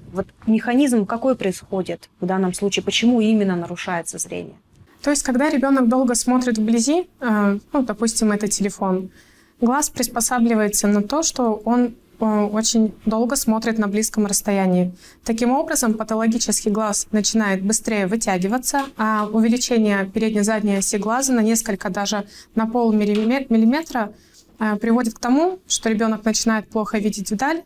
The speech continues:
Speaker 2: то есть появлению и развитию близорукости, ну или миопии по-другому.
Speaker 1: Если у ребенка нет предрасположенности к миопии, то, а, смартфоны и частое использование гаджетов все равно может вызвать?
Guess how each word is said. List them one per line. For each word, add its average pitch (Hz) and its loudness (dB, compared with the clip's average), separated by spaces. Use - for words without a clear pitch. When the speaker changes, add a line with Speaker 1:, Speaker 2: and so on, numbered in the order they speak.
Speaker 2:
то 269 0
есть 277 -2
появлению 240 2
и 226 2
развитию 214 -2
близорукости, 185 -2
ну 262 4
или 214 4
миопии 190 2
по-другому. 180 -2
Speaker 1:
Если 247 0
у 247 2
ребенка 247 2
нет 233 2
предрасположенности 190 -2
к - -16
миопии, 175 -2
то, 196 0
а, 180 -2
смартфоны 220 0
и - -6
частое 190 -4
использование 185 0
гаджетов 185 -4
все - -2
равно 233 0
может 302 -2
вызвать? 170 0